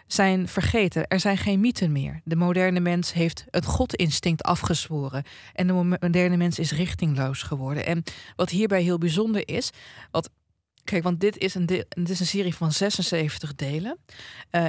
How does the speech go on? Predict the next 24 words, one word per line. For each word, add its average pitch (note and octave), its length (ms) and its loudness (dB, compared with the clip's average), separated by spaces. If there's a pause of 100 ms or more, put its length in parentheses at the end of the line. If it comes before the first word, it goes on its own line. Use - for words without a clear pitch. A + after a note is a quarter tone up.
een A#3 200 2
van G3+ 140 2
de F3+ 80 2
andere A#3+ 340 2
verhaallijnen D#3+ 720 0
is E3 200 -4
dat F3 260 -2 (720)
een G#3 160 2
van F#3 180 0
zijn D#3+ 220 0
broers E3+ 540 -4 (100)
van F3+ 340 -2 (360)
deze F3+ 300 0
droom, G3+ 440 0
Mor-, D#3+ 220 2
van - 180 -10
de, F3 80 -2
een F#3 140 0
van G3 100 0
de F#3 60 4
broers F#3 220 0
van E3+ 100 2
Morpheus, G3 380 0
heet F3+ 220 0